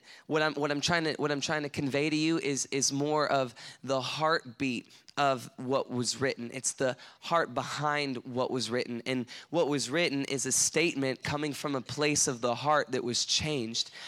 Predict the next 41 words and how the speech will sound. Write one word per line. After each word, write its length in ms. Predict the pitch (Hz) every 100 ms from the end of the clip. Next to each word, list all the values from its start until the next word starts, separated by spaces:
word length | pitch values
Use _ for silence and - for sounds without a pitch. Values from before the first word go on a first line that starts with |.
| - -
And 140 | 139
I 80 | 139
feel 280 | 127 175 180
like 220 | 160 143
if 140 | 143 147
we 160 | 160
as 120 | 143
Christians 540 | - - 147 - 139 123
can 160 | -
get 160 | 131 139
to 60 | 147
this 220 | 131 -
place 500 | - 147 143 127 - - - - -
of 140 | 127
heart, 580 | - - 156 127 - - - - -
then 340 | 127 139 131 -
we 160 | 131
can 220 | 143 131
change 480 | 120 - 143 139 127
people's 320 | - 131 123
lives 240 | 135 131 127
and 80 | 131
actually 320 | - - 139
live 380 | 123 135 139 131
the 100 | 131
way 180 | 127 - _ _
Christ 380 | - 135 131 -
has 80 |
called 260 | - 139 127
us 140 | 123
to 80 | -
live. 160 | 131 117 - -
So 240 | - - 160
in 140 | 156
verse 280 | 147 170 -
eight, 360 | - 165 - - - -
Paul 220 | - 170 180
says 240 | 185 156
this. 200 | 160 151
He 100 | 160
says, 260 | 156 165